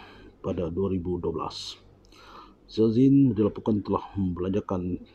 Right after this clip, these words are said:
tiga point tiga juta Australia, ringgit Malaysia sembilan point sembilan juta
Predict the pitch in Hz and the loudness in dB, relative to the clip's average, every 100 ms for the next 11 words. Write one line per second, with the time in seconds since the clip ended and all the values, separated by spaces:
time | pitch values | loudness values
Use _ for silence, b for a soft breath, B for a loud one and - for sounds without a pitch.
0 | - 90 90 92 92 78 92 98 87 101 | -12 -4 -4 -4 -8 -6 -4 -2 -2 -4
1 | 98 87 85 - 101 90 90 92 - B | -4 -4 -4 -4 -4 -2 -2 -4 -10 B
2 | B B B B B - - 85 82 92 | B B B B B -20 -12 -8 -4 -4
3 | 95 87 92 - 98 90 - 98 92 95 | -2 -2 -2 -2 -2 -2 -4 -4 -2 -2
4 | 92 - 92 87 101 - 78 | -6 -4 -4 -2 -4 -6 -4